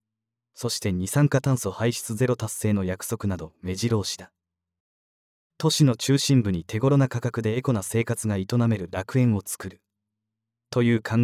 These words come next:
えは立派なものだ。しかし、ほんの数年前、今回と同じ約四万九千平方メートルのキーサイド地区に、今回とは全く異なる構想で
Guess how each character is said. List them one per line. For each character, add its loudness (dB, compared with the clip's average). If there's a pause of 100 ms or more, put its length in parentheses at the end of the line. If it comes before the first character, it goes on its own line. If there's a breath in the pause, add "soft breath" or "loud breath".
え 2
は -8
立 -10
派 -2
な 2
も 2
の -2
だ。 -20 (500)
し -6
か 0
し、 -6
ほ 0
ん 8
の 6
数 0
年 2
前、 -10 (1000)
今 6
回 2
と -2
同 4
じ -2
約 -2
四 2
万 6
九 0
千 2
平 2
方 4
メ 4
ー -2
ト -6
ル -4
の -6
キ -4
ー 2
サ 0
イ 2
ド 0
地 -8
区 -14
に、 -14 (1040)
今 6
回 0
と -6
は -4
全 -4 (200)
く -20
異 0
な 4
る -2
構 0
想 -2
で -6